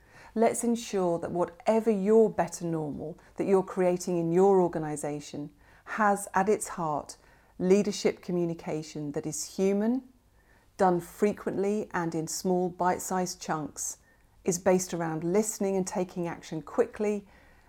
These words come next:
and is all designed to make your people believe that they are trusted.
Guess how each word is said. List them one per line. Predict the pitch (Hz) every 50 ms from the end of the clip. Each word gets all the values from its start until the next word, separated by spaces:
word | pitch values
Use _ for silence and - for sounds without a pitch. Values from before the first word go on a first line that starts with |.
| _ _
and | - 190 190
is | 185 180 180 - - -
all | 208 202 202 202 202 202
designed | 190 208 196 170 180 170 165 160 160 160 160 156 156 - - _ _ _ _ _ _
to | - 190
make | 185 180 170 170 170 -
your | - 165 165
people | 170 - - 175 160 160 - - 160 156 156 156 - _ _ _ _ _ _ _
believe | - 175 175 175 170 165 165 160 160 -
that | - 160 -
they | 160 160
are | 151 139 151 -
trusted. | - - - 131 - - - - - - -